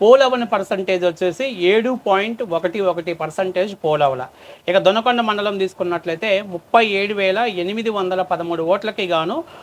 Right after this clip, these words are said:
ముప్పై ఐదు వేల మూడు వందల యాభై ఒక్క ఓట్లు పోలయ్యాయి. పోలవని ఓట్లు వచ్చేసి రెండు వేల నాలుగు వందల అరవై రెండు ఓట్లు. పోలింగ్ పర్సంటేజ్ కానీ తీసుకున్నట్లయితే తొంభై మూడు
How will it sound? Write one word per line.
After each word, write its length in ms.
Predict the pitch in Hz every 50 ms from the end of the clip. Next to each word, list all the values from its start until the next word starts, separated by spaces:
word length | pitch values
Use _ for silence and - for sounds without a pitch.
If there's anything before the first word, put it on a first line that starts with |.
| - - -
ముప్పై 380 | 170 175 - - - 247 247 233
ఐదు 240 | 220 208 196 202 202
వేల 340 | 202 190 190 190 214 247
మూడు 360 | 247 214 185 180 202 220 226 226
వందల 300 | 214 202 196 196 202 208
యాభై 460 | 190 175 175 175 180 175 175 170 165
ఒక్క 200 | 156 - - 160
ఓట్లు 320 | 156 170 208 202 - 214
పోలయ్యాయి. 520 | - - 160 151 151 143 139 131 127 123 - - - - - _ _ 208
పోలవని 440 | 220 247 254 254 240 233 233 226 214
ఓట్లు 320 | 202 208 220 214 220 202
వచ్చేసి 500 | 185 - - 185 175 - 254 294 381 466 - - - - _ _ -
రెండు 320 | 139 151 180 202 220 247 240
వేల 400 | 233 226 220 214 220 233 254 254
నాలుగు 440 | 202 175 170 180 202 226 226 214
వందల 280 | 214 202 190 190 208 226
అరవై 320 | 226 185 175 175 180 185
రెండు 240 | 175 170 165 160 160
ఓట్లు. 320 | 170 165 - - 151 127 120 - - - - - - _ -
పోలింగ్ 340 | 226 247 262 277 269 254 226
పర్సంటేజ్ 500 | 233 208 - 233 208 208 208 202 190 196
కానీ 180 | 190 190 180 180
తీసుకున్నట్లయితే 960 | 180 185 - - 190 180 175 170 - 180 170 170 - 214 190 185 202 233 - - - - _ - 196
తొంభై 380 | 196 208 226 226 240 240 240
మూడు 380 | 233 214 208 220 226 247 254